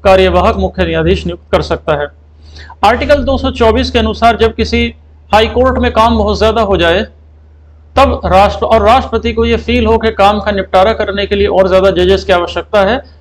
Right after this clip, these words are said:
तब राष्ट्रपति न्यायाधीश के रूप में appoint किए जा सकने वाले किसी able candidate को दो साल तक के period के लिए अपर न्यायाधीश के रूप में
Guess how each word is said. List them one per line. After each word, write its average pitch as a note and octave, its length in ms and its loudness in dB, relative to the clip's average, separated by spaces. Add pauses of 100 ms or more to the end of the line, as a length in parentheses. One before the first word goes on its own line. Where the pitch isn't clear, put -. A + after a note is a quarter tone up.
(160)
तब B3 160 2
राष्ट्रपति G3 580 0 (240)
न्यायाधीश G3 560 0
के G#3 120 0
रूप F#3+ 240 4
में G#3 140 0
appoint G3+ 440 0
किए A3 280 0
जा F#3 140 2
सकने F3 360 -4
वाले E3+ 280 0
किसी F#3 380 -6
able G#3+ 280 2
candidate E3 600 -4
को G3 100 -2
दो A3 300 0
साल E3+ 320 -2
तक E3+ 140 -8
के F3+ 80 -4
period D#3+ 440 -2
के D#3+ 120 -2
लिए F3 220 0 (400)
अपर A#3 260 2
न्यायाधीश F#3+ 520 0
के F3+ 100 -4
रूप D#3 260 -2
में A#3 200 0